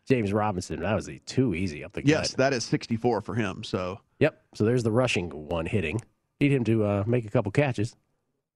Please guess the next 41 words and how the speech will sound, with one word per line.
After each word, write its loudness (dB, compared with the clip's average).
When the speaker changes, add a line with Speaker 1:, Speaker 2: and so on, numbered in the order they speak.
Speaker 1:
for 4
some 0
yards, 0
but, -6
uh, -4
on 2
the 2
ground, 2
he's 4
already 2
exceeded 0
his 2
prop. -2
One 2
hundred 2
two 4
rushing 2
yards 2
for -12
the -4
Jags 0
against -10
six 0
for -4
the -2
Bengals 0
thus -4
far. -2
And 0
the 0
Bengals, 0
or, 2
excuse 2
me, 0
the -6
Jaguars 0
already 2
in -2
field 2
goal 0
range, -2